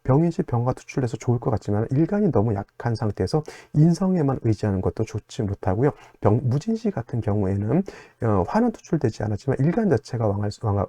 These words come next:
어, 세력을 얻고 그다음에 무토 임수를 제해주는 국세는 나쁘지 않습니다. 이런 경우에는 화토운을 보게 되면은 그나마 괜찮지만은 기사는 사해충 돼서 좋지 못하고 임신 개유시 또한, 어, 수가 너무 왕해지는, 어, 문제가 되기 때문에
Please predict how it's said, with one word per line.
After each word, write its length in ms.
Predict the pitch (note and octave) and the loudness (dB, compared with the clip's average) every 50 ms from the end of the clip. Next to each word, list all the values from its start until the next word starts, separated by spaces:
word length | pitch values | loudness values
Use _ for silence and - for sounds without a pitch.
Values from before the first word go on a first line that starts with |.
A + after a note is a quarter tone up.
| - - | -4 -4
어, 200 | A2 G#2+ G#2 G2+ | -2 -2 -2 -4
세력을 340 | - - D3+ D#3 C#3+ A2+ G#2+ | -2 0 0 2 2 2 2
얻고 300 | - - _ E3 F#3 - - - - - - | 0 2 _ 2 2 2 0 -10 -20 -20 -16
그다음에 200 | - - C3+ C3 | -2 0 0 2
무토 300 | A2+ B2 E3 - - F#3 | 2 0 0 2 4 2
임수를 280 | C3+ B2 A2+ - - G#2+ | 2 2 0 -2 -4 -8
제해주는 600 | - - G#2+ G#2 G#2 - - G#2+ A#2 B2 - - _ _ _ _ | -2 2 2 2 2 2 0 -2 0 0 -2 -4 _ _ _ _
국세는 460 | - - - - - G2+ G2+ G#2 G#2+ | -12 -12 -12 -4 -2 -2 0 0 0
나쁘지 320 | F#2+ F2 - - - - F2+ | -2 -2 -4 -6 -4 -4 -2
않습니다. 320 | F2 E2+ - - - F#2 - - - - _ | -2 -2 -4 -4 -4 -4 -6 -6 -16 -12 _
이런 160 | - B2+ C3 | 0 0 2
경우에는 340 | A2+ - G#2 G#2 A2 D3+ E3+ - - - _ | 2 0 0 2 0 0 0 -2 -8 -18 _
화토운을 600 | - - G3 - _ - - E3 C3 A#2+ A#2 G#2 | -6 -6 -6 -6 _ 2 2 2 4 2 0 -4
보게 240 | - - G#2+ G#2 G#2 | -4 -4 -4 -2 0
되면은 320 | G#2 G2 G#2 B2 E3+ F#3 - _ _ _ | 0 0 0 0 0 0 -2 _ _ _
그나마 280 | - - G#2+ G2+ G2 | -4 -2 0 0 0
괜찮지만은 840 | F#2+ - F#2+ F#2+ - A2 G2+ G2+ - - - A2 F#2+ F#2 A#2 F3 F#3+ - - - _ | 0 -2 -4 -2 0 -2 -2 -2 -4 -4 -4 -2 0 2 2 2 0 0 -8 -18 _
기사는 680 | _ - C3 G#2 - A2 G#2 - - C3+ E3+ F3 D3 - | _ -6 -6 -2 0 0 0 2 0 0 0 0 -2 -6
사해충 440 | - - - D#3 D#3+ D3 - - C#3 | -10 -4 0 0 0 0 -2 -4 -2
돼서 160 | G#2+ F#2+ F#2 G#2+ | -2 -2 -4 -4
좋지 280 | - - - - - | -6 -8 -10 -6 -4
못하고 420 | G#2 F#2+ - - F#2+ B2 E3+ F3 - - - - _ | -6 -4 -2 -2 0 2 2 0 0 -4 -16 -14 _
임신 380 | - C3+ A#2 A#2 G#2+ A#2 A2+ G#2+ | 2 2 2 2 2 0 -2 -2
개유시 580 | - - F#2+ F#2 G2+ G2 - - F3 G3 G3 - _ _ _ - - - - _ _ | 0 0 0 0 0 -4 0 2 2 2 2 0 _ _ _ -14 -12 -12 -12 _ _
또한, 340 | D3+ C#3 G#2 G#2+ C#3 E3 E3 - - - _ _ | 2 2 4 2 2 2 0 -4 -14 -20 _ _
어, 240 | - G#2+ G2 - - | -4 -2 -2 -2 -2
수가 320 | - - - - - G3+ F3 | -4 -6 -6 0 2 4 4
너무 180 | B2+ G#2+ G#2+ | 4 4 2
왕해지는, 600 | G2 F#2+ G2 G#2 G2 - G2+ F#2+ F#2 A#2+ E3+ F3+ - _ | 2 2 0 0 0 0 0 2 2 2 2 0 -2 _
어, 80 | - A2+ | -2 0
문제가 540 | G#2 F#2+ G2 G2 G2+ G2+ G2 - F#2+ F#2 F2 | 2 2 2 2 0 0 0 0 0 0 0
되기 200 | - F#2 F#2+ F#2+ | 0 -2 -4 -2
때문에 360 | - - F2 F2 G#2 D3+ | -2 -2 0 2 2 2